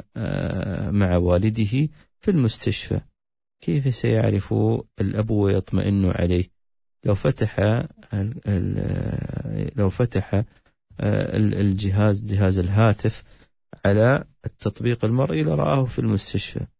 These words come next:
لكن لنفترض أنه كان في بيته فالاطمئنان والراحة ستكون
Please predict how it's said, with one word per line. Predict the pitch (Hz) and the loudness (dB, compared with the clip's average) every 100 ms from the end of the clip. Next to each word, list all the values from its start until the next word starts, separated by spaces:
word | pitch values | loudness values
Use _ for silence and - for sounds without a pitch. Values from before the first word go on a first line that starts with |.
| _ _ _ - | _ _ _ -2
لكن | 98 - 110 - - _ _ - | 0 0 -2 -6 -20 _ _ -2
لنفترض | 117 151 - 113 107 | 0 0 0 0 2
أنه | 101 104 107 113 135 | 2 2 2 2 0
كان | - 110 107 | 0 2 2
في | 92 92 | 2 0
بيته | 92 90 87 92 98 107 - _ _ _ _ _ - | 0 -2 -2 -6 -6 -6 -10 _ _ _ _ _ -4
فالاطمئنان | 113 - 110 110 95 104 107 101 | -2 -2 -4 -2 0 2 4 4
والراحة | 92 95 101 98 - | 2 -2 0 0 -2
ستكون | 104 - - - - 123 135 160 | -6 -6 -6 -8 -2 0 2 2